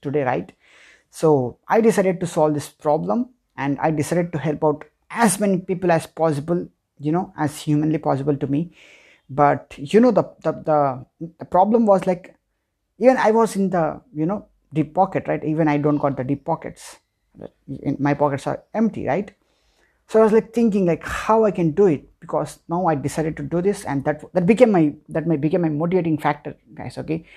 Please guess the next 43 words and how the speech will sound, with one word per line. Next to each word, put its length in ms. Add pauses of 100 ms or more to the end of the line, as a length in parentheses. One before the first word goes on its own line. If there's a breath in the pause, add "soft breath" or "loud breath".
(540 loud breath)
Uh, 60
when 160
I 60
decided 400
to 80
help 180
out 120
these 160
people, 280
like, 320
I 60
suddenly 340
started 320
to 60
feel, 200
like, 180
very 200
different, 460
very 160
excited, 600 (640 soft breath)
because 460 (120)
now 220
I 80
felt 180
like 320 (380)
I'm 260
doing 220
something 340
worthwhile, 580 (720)
okay? 220 (380 soft breath)
So 120
then 440 (1000)
the 80
question 380
comes, 340 (240)
how 260
to 120
do, 200 (680)
how 240
I 60
can 160
do 120
this, 360